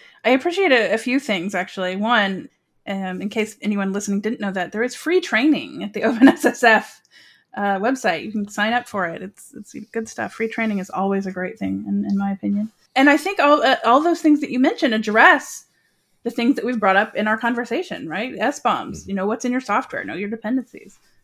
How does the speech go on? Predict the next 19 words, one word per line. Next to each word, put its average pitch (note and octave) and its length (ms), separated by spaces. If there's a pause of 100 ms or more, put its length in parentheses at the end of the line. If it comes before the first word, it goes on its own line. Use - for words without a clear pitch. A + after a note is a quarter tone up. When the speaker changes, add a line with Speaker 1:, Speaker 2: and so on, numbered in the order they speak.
(140)
Speaker 1:
Uh, F#3 80
Speaker 2:
Yep. - 360
Speaker 1:
score, D4 380
uh, - 240
S - 180
S, G#3 200
Open A3+ 180
S A3+ 140
S A3+ 100
F A#3 140
scorecard - 540 (600)
helps G2 160
Speaker 2:
Absolutely. - 220
Speaker 1:
you G3+ 80
out G3 160
with A3 80
the A3+ 80
vetting G#3+ 340
process. - 520